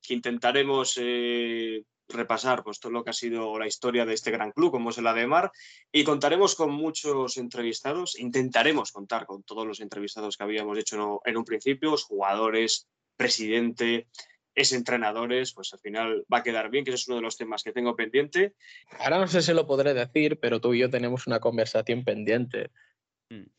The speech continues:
Speaker 2: Y es que, bueno, es un posible spoiler, pero hablamos una vez de hacer un capítulo sobre equipos humildes, clubes humildes. De, el tema de cómo se mantienen económicamente, cómo lo hacen en caso de subir a un ascenso. Bueno,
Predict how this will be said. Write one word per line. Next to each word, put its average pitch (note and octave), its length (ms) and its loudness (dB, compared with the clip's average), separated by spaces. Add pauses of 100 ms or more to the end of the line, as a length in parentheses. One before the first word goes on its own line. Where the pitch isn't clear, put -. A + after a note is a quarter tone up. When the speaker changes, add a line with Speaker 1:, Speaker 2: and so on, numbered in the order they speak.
(120)
Speaker 2:
Y A#2+ 140 -4
es A#2+ 300 -2
que, A2 760 0
bueno, B2 200 0
es B2 80 -2
un C3 100 -2
posible C3+ 380 4
spoiler, C3+ 500 4
pero A#2 600 2 (200)
hablamos A#2+ 480 0
una C3 160 2
vez C#3 240 2
de B2+ 80 0
hacer A2 240 -2
un C3 120 0
capítulo B2 560 -2
sobre A2+ 260 0
equipos A#2 420 -2
humildes, A#2 580 -4
clubes A#2 320 0
humildes. G#2+ 500 -4 (1400)
De, A2+ 680 2 (220)
el A#2 180 -8
tema A2 300 4
de A#2 240 6
cómo A2 220 0
se A#2+ 120 0
mantienen G#2+ 460 2
económicamente, C3 1300 2
cómo A#2+ 220 0
lo A2+ 80 4
hacen A2 280 0
en A2+ 100 -6
caso A2+ 260 -6
de A2+ 80 0
subir A2 460 0
a C#3 160 -4
un A2+ 240 -10
ascenso. B2+ 720 2
Bueno, A#2+ 340 -2